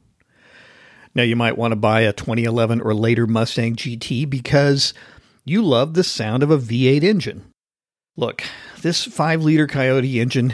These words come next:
in the twenty eleven and later Mustang is one of the greats. I say, pitch the stereo out the window and save some weight because you won't need it. The soundtrack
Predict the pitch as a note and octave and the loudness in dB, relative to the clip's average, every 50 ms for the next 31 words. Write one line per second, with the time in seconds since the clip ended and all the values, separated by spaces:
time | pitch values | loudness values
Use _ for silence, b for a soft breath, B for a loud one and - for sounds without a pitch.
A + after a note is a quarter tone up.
0 | - - B2+ A2 G#2+ - - B2+ B2+ B2+ A#2+ A#2 B2 A#2+ B2 A#2+ A2 F#2+ G2 G#2+ | -4 -4 -4 -4 -4 -2 -2 0 0 0 0 0 0 0 0 -2 -4 -4 -2 -2
1 | A2 A2 A2+ A2 A2+ A2 G#2+ - - B2+ A#2 A#2+ C3 - D#3+ D3+ C#3+ C3+ C3+ C3+ | 0 0 0 0 0 -2 -2 -2 -2 -2 -2 -2 -2 -2 -2 0 0 0 2 2
2 | C#3 D3+ D3+ C#3+ C#3 C3+ A#2 A2+ A#2 G#2+ A2 A2+ G#2+ - - - - - - - | 2 2 2 2 0 -2 -2 -2 -2 0 0 0 -2 -2 -6 -8 -8 -6 -6 -8
3 | - b b b b b b b b b - - C#3 F3+ F3 - - D#3+ D3+ D3+ | -10 b b b b b b b b b -4 0 0 0 0 0 2 2 2 2
4 | C#3+ D3 E3 - _ _ _ _ _ _ - A#2+ C3+ - - - - G#3+ - - | 2 0 -4 -8 _ _ _ _ _ _ -10 -10 -10 -8 -8 -4 -4 -4 -4 -2
5 | - D#3+ D3 C#3+ C#3 D3 D3 C#3+ C#3 C#3 - - G2+ A2+ B2 - G3 F#3 D#3+ C3+ | 0 0 2 2 2 2 2 2 2 0 -2 -4 -8 -8 -2 -2 0 2 2 2
6 | B2+ C3 C3 B2+ B2 B2 B B B B B - G2 - - - A#2 A#2 A#2+ - | 2 4 4 2 2 0 B B B B B -12 -8 -6 -6 -4 -4 -4 -4 -2
7 | - F3 E3 D3 A#2+ A#2 A2+ A2+ B2 - - B2+ - C#3 B2+ - - - - _ | -2 -2 0 0 0 0 0 -2 -2 -6 -8 -4 -2 -2 -2 -2 -6 -8 -12 _
8 | _ - C#3 F3 F#3+ G3+ G#3+ G3+ D#3 D3+ F3 F#3+ D#3 G2+ - - _ _ b b | _ -6 -2 0 2 4 2 2 2 0 0 0 0 -2 -4 -8 _ _ b b
9 | b b b b b b - - - - D#3+ D3+ E3 F3+ F3+ - F3 D#3+ D#3 D3+ | b b b b b b -8 -6 -4 -2 0 0 0 0 0 0 0 0 0 0
10 | - - | -4 -6